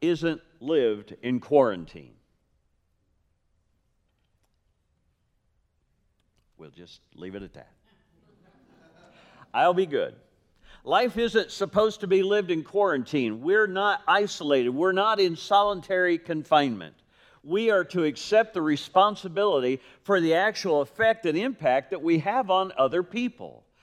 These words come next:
That's why when he would talk in First Corinthians thirteen about love, he would, he would describe it this way, and I'll summarize it, okay, for the sake of brevity and on the screen in front of you. Without love, our words are just annoying.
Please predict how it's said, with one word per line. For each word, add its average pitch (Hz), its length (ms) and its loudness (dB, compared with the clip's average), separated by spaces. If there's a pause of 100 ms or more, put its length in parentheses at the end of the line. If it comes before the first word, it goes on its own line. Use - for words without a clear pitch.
(240)
That's 175 380 0
why 151 220 2
when 185 160 -2
he 139 100 0
would 127 160 0
talk 143 340 2
in 117 120 -6
First 151 280 2
Corinthians 135 520 -2
thirteen 170 640 -2 (260)
about 127 380 2
love, 160 400 2
he 180 140 -2
would, 160 160 -6 (200)
he 175 120 2
would 214 180 0
describe 240 460 0
it 233 80 -6
this 240 200 -2
way, 127 200 2
and 156 100 -4
I'll 185 140 0
summarize 110 720 0
it, 131 80 -6
okay, 127 400 2
for 127 240 -4
the 113 100 -6
sake 131 320 -2
of 98 160 -20
brevity 135 480 2
and 87 140 -8 (280)
on 123 180 -2
the 113 100 -4
screen 131 380 -2
in 98 100 -12
front 127 280 2
of 90 140 -8
you. 120 160 -6 (240)
Without 180 420 2
love, 202 480 2 (160)
our 240 220 2
words 175 800 -2 (320)
are 190 80 0
just 214 300 -4
annoying. 180 720 -2